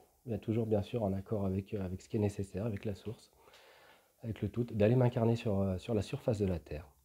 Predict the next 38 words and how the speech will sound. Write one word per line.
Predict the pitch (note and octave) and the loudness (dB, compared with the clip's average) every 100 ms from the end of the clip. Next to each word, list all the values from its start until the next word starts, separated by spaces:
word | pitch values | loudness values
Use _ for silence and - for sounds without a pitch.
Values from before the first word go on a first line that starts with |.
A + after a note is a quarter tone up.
| _ _ - | _ _ -2
Là, | A2+ | 0
il | F#3+ | 2
y | |
avait | D3 A2 | 2 2
déjà | G2 G2 A#2 | 2 2 2
en | A#2+ | 0
fait, | - A2+ - - _ _ _ _ _ _ _ | 0 -4 -4 -20 _ _ _ _ _ _ _
donc | A2 G2 | -6 -6
je | - | -6
t'ai | F#2+ | 0
dit, | A#2 | 0
quand | A#2 | 0
je, | F#2+ - | -4 -6
quand | - G2+ | -4 -2
on | G2+ | 0
est | F#2+ | 2
arrivé, | F#2 G#2+ G2 | 4 4 6
il | A2+ | 6
y | G#2+ | 6
avait | F#2 | 2
plein | - C#3 | 0 0
de | A#2+ | 0
gouttes | G2+ B2 | 2 0
qui | - G2+ | -2 -2
venaient | G2+ | 0
féconder | G2 G#2 G2 G#2+ G#2 G#2+ | 0 -2 0 0 2 4
avec | G#2+ F#2+ F#2+ | 4 2 -2
des | F#2+ G2+ | -4 -4
animaux | G#2 G#2 G2+ | -2 0 0
différents, | G2 - G#2+ G#2 G#2 | -4 -6 -2 0 0
avec | F#2+ | -2
des | F#2 | -4
créatures | - B2 A#2 A#2 | -4 -6 -4 -6
différentes | G2+ F#2+ G#2+ G2 G#2 | -8 -6 -2 0 0
pour | - G2 | -2 -4
faire | G#2+ | 2
leur | A#2+ | 2
expérience. | A#2+ - A2 G2 G2 G2 | 2 -2 -4 0 0 -2